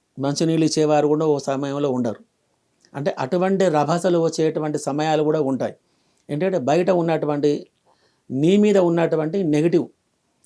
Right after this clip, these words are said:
దృష్టి దోషమే కావచ్చు, పడని వాళ్ళే కావచ్చు,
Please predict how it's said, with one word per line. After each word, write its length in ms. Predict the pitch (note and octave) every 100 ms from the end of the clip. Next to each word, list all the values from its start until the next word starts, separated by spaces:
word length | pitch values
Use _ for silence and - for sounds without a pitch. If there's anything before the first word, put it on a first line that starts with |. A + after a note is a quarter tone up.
| _ _ -
దృష్టి 280 | C3+ D3 D#3
దోషమే 380 | D3+ D3 C#3 C3+
కావచ్చు, 540 | C3 C3 B2 - - _ - -
పడని 260 | C#3+ D3
వాళ్ళే 260 | D3 C#3+ C#3
కావచ్చు, 480 | C3 B2+ B2+ -